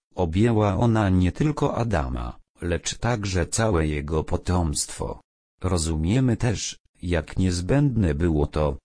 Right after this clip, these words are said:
aby Jezus był święty, niewinny, niepokalany, odłączony od grzeszników. W przeciwnym wypadku również on, tak samo jak wszyscy pozostali,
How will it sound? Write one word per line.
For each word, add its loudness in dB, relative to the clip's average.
aby 2
Jezus 0
był -2
święty, 0
niewinny, 0
niepokalany, 0
odłączony 2
od 0
grzeszników. -6
W -16
przeciwnym 0
wypadku 0
również 2
on, -6
tak 0
samo 2
jak 0
wszyscy -2
pozostali, -4